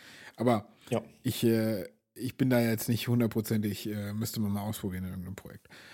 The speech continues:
Speaker 1: Aber ich könnte mir vorstellen, dass du das nicht immer auch so eins zu eins dann umsetzen kannst und dass du dann doch wieder Änderungen hast. Ähm, und das ist ja bei den Datenbanken dann auch ähnlich.
Speaker 2: Ja,
Speaker 1: Auf
Speaker 2: wobei,
Speaker 1: einmal
Speaker 2: wie gesagt,
Speaker 1: passt die Struktur nicht zusammen
Speaker 2: ich
Speaker 1: und
Speaker 2: würde
Speaker 1: deswegen.
Speaker 2: wirklich sagen, dass wenn man's wirklich richtig macht,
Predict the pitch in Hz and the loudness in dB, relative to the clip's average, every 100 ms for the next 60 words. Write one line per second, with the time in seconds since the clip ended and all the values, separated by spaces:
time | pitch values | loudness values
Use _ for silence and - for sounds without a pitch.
0 | - 104 113 151 156 131 120 135 143 127 | -10 -2 2 4 6 4 6 4 6 4
1 | 123 113 107 117 113 113 123 117 - 123 | 4 2 -2 -2 -2 -2 -2 -2 -2 -4
2 | 107 104 107 - 113 104 104 - 107 - | -4 -4 -6 -8 -6 -4 -6 -8 -8 -6
3 | 87 95 98 95 110 110 - 92 98 117 | -6 -6 -6 -6 -4 -4 -4 -10 -8 -8
4 | - 82 98 - - 95 101 98 101 - | -8 -8 -10 -10 -10 -8 -6 -6 -6 -8
5 | 87 87 85 87 101 135 - - _ _ | -8 -10 -10 -10 -6 -6 -6 -18 _ _
6 | _ _ _ _ 104 101 98 98 101 _ | _ _ _ _ -4 -2 -2 -4 -8 _
7 | _ _ _ _ _ _ _ 104 104 101 | _ _ _ _ _ _ _ -4 -2 -4
8 | 92 - - 107 98 104 113 107 104 101 | -6 -12 -8 -4 -4 0 2 4 4 2
9 | 104 104 95 95 90 95 - 90 87 101 | 2 0 -2 -2 -6 -8 -10 -8 -10 -12
10 | - _ _ 117 101 101 107 101 107 107 | -20 _ _ -8 -8 -2 4 4 4 2
11 | 101 107 117 - 101 - 113 107 107 95 | 2 0 -2 -6 -10 -4 -2 -2 -4 -6
12 | 95 92 95 101 101 104 104 98 95 90 | -6 -6 -4 -2 -2 -2 -4 -4 -2 -6
13 | - 101 98 90 135 120 95 110 107 95 | -4 -2 -2 -2 -4 -4 -4 -4 -4 -6
14 | 101 104 - | -4 -6 -10